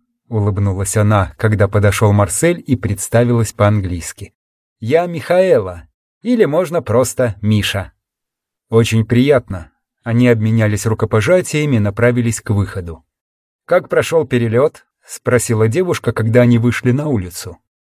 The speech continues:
Марселя мгновенно пронзил холод, совершенно неожиданный в мае. "Я всю дорогу спал, так что отлично".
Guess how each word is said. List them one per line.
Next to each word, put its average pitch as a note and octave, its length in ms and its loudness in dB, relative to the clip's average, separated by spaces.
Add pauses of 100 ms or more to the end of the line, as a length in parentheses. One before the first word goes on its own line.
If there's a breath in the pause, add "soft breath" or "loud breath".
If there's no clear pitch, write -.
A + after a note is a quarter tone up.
(280)
Марселя C#3 560 0
мгновенно D3 680 -2
пронзил C3 520 0
холод, D3+ 520 0
совершенно B2+ 840 -2
неожиданный A2 680 0
в F#2 120 -4
мае. F2 420 -6 (320)
"Я C3 340 2
всю D3+ 260 -8
дорогу B2 400 2
спал, F3 560 0 (120)
так D3 240 0
что C3 340 -6
отлично". G2 800 -4